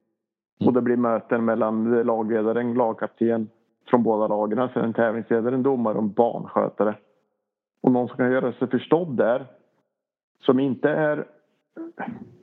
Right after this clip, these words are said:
Speaker 2: naiv och dum, alltså trög, som vill åka på allt, men inte är för gnällig. Utan
Speaker 1: Mm.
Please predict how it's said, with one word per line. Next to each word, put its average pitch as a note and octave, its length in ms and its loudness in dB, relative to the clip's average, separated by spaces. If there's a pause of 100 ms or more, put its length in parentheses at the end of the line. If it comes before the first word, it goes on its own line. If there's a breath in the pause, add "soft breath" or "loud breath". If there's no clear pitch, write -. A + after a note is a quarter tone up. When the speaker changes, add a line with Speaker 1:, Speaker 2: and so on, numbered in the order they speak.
(140)
Speaker 2:
naiv A#2 580 2
och A2+ 80 -2
dum, - 380 -4
alltså A#2 320 0 (580)
trög, A2 400 2
som A2+ 420 -2
vill B2 180 2
åka G#2+ 280 0
på G#2+ 140 0
allt, A#2+ 300 0 (580)
men C3 160 4
inte A#2 220 0
är A2 40 0
för A#2 100 -4
gnällig. A2+ 560 0 (560)
Utan A2+ 260 2
Speaker 1:
Mm. G#2 220 -6